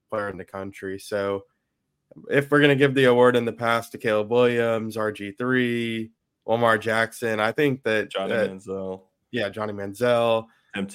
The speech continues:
Speaker 1: Uh,
Speaker 2: Tebow.
Speaker 1: Tim Tebow. I think
Speaker 2: Yeah.
Speaker 1: that Jayden Daniels is the guy that you're gonna remember from this season. I think he's just been electrifying. I think that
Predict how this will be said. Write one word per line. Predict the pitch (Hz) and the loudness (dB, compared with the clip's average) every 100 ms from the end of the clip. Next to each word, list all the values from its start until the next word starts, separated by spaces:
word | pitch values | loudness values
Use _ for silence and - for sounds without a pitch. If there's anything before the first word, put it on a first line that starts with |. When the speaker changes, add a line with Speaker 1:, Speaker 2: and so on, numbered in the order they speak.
| 95 | -2
Speaker 1:
Uh, | 104 104 | 2 2
Speaker 2:
Tebow. | 92 | 0
Speaker 1:
Tim | 104 | -8
Tebow. | 104 135 135 131 127 123 - | -6 0 4 6 6 2 0
I | - 123 | -2 -2
think | 143 92 | -2 0
Speaker 2:
Yeah. | |
Speaker 1:
that | 110 107 | -2 -2
Jayden | 113 107 | -4 -2
Daniels | 107 113 113 104 104 | -2 -2 -2 -4 -6
is | 98 - - _ _ _ _ _ _ _ - | -10 -12 -20 _ _ _ _ _ _ _ -6
the | 113 | -2
guy | 120 120 123 | 2 6 6
that | 123 | 4
you're | 110 117 | -2 -2
gonna | 117 107 | -2 -2
remember | 101 110 110 107 | -2 -4 -2 -4
from | 101 110 104 | -4 -6 -4
this | 104 107 | -6 -8
season. | - 107 98 92 92 - | -10 -12 -12 -16 -18 -10
I | 104 | -8
think | 107 104 | -6 -8
he's | 117 107 | -8 -10
just | - 107 - | -10 -10 -6
been | 104 | -2
electrifying. | 101 107 - 107 101 107 104 104 | -2 -4 -8 -4 0 0 0 -2
I | 98 | -6
think | - 101 98 | -8 -10 -8
that | 98 101 98 | -4 -2 -2